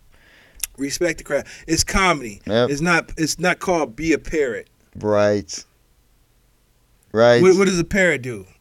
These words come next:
Speaker 1: Repeat what it's heard.
Speaker 2: Right.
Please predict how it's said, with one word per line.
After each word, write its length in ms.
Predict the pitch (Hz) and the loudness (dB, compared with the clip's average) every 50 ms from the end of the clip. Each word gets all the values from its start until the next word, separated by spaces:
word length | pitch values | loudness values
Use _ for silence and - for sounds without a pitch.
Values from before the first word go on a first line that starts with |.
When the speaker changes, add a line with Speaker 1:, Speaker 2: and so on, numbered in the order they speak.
| _ _ - | _ _ -14
Speaker 1:
Repeat 360 | 117 117 - - 180 180 175 | -14 -14 -8 -4 -4 -4 -2
what 140 | 160 165 160 | -2 -2 -2
it's 140 | 156 139 | -2 -6
heard. 440 | 151 151 143 131 110 95 82 - - _ _ _ _ _ _ _ _ _ _ - | -6 -6 -6 -4 -6 -8 -10 -16 -20 _ _ _ _ _ _ _ _ _ _ -10
Speaker 2:
Right. 400 | 98 95 95 95 95 92 90 | -6 -2 -2 0 0 -2 -4